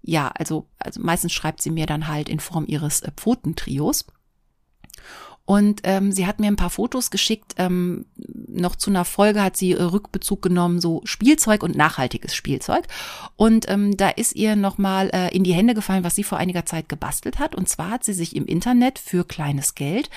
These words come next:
ein Babytrapez gekauft. Wenn ihr jetzt keine Kinder habt, erkläre ich euch das kurz. Das ist also Trapez,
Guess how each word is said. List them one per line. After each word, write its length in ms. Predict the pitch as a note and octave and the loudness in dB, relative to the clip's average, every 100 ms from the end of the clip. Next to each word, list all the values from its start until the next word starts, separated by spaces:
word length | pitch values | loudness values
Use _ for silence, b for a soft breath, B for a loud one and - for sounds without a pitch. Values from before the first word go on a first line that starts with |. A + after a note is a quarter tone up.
| B B B | B B B
ein 480 | - F3 F3 F3 E3+ | 0 2 2 0 0
Babytrapez 1200 | E3+ C4 F#3 C3+ - C3+ - - B2 - - - _ _ | 0 0 0 -2 -4 -4 -4 -4 -4 -4 -4 -4 _ _
gekauft. 680 | D#3+ D3+ - - D#4 G#4 - - B B B _ | -6 -4 -2 0 0 -2 -10 -14 B B B _
Wenn 500 | - - D3 - E3+ | -10 -4 -4 -2 -2
ihr 120 | F#3+ | 0
jetzt 180 | F3 - | 0 -2
keine 300 | - F3+ F#3 | -4 -2 -2
Kinder 260 | - F#3+ F3+ | 0 2 2
habt, 140 | F3+ | 2
erkläre 320 | D#3+ - - | -6 -4 -4
ich 120 | C#4+ - | -4 -4
euch 140 | C4 | -4
das 160 | B3 - | -4 -2
kurz. 240 | A#3+ A#3+ - B B | -2 -2 -6 B B
Das 180 | - F#3 | -2 -2
ist 440 | - G#3 - - | 0 -2 -2 -2
also 200 | - F#3 | 0 0
Trapez, 720 | F3+ - D#3+ F#3 A3+ - - | 0 -2 0 2 2 2 -2